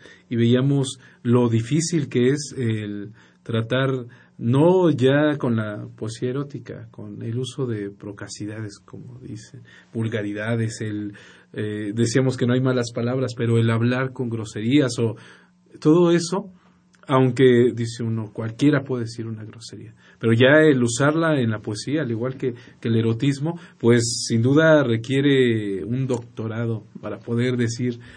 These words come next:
lo que quizás quisiéramos decir con ese tipo de,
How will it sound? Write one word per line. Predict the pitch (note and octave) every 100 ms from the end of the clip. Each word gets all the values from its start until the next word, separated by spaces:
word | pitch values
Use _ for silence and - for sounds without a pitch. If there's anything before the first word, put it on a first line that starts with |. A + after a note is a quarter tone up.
| -
lo | B2 A#2
que | A#2 A2+ G#2+ G2+ G2 _ _ _ -
quizás | A#2 - C#3 C#3
quisiéramos | - A2+ B2+ C3+ A#2+
decir | A2+ C3 C3
con | B2+ A#2+
ese | A#2 A#2
tipo | B2 A#2 A#2+
de, | A2 F#2+